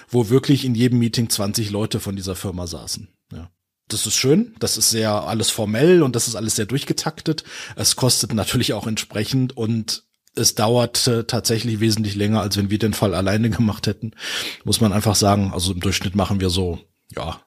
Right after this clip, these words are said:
zehn Tage, das ist so der Standard. Manchmal werden fünfzehn draus, je nachdem. Und wenn hinterher vielleicht noch ein Breach Assessment erfolgt, vielleicht noch mal irgendwie ein paar Tage, aber das ist schon so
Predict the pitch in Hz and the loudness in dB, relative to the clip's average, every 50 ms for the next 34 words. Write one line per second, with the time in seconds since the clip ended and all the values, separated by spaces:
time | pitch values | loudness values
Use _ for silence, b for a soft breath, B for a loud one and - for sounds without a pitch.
0 | _ - - - 95 92 - - 107 107 143 160 160 135 113 - - 95 87 - | _ -6 -4 -2 -2 -2 0 2 2 4 6 6 4 4 4 0 -4 -2 -2 -4
1 | 90 - - 101 101 127 135 131 127 - B B B B B B B B B B | -4 -2 0 0 2 4 2 2 2 -2 B B B B B B B B B B
2 | B B 98 104 - 101 107 98 101 95 92 87 - 107 113 123 - - - 113 | B B -2 0 0 2 0 2 2 2 0 0 0 0 0 0 2 4 4 4
3 | 107 104 92 95 101 101 98 - - - - - 101 95 98 92 - - 95 95 | 4 2 2 2 2 2 2 2 0 0 -4 -6 -4 -4 -4 -4 -4 -2 -2 0
4 | 98 104 95 101 104 82 101 98 95 87 104 110 104 110 98 95 95 - 107 95 | 0 0 -2 -4 -4 -2 0 0 0 2 2 2 2 4 2 2 2 2 0 0
5 | 95 - 101 95 101 95 104 104 - 101 92 - 107 90 - 101 90 - 85 - | 0 0 -2 -2 -2 0 -2 0 0 0 0 2 2 2 2 0 -2 -2 -4 -2
6 | - 98 95 - - - - 95 92 - 101 95 - 120 104 101 98 95 101 98 | 0 -2 -2 -2 -6 -4 -2 -2 0 0 0 2 2 4 2 2 2 0 0 0
7 | 95 - 104 92 - - 98 92 95 95 101 90 85 95 82 85 - - - - | 0 0 0 0 2 2 2 2 0 0 -2 -2 -2 -4 -2 -2 -2 0 0 0
8 | - 92 90 85 92 90 87 87 | 0 0 0 0 -2 -2 -4 -4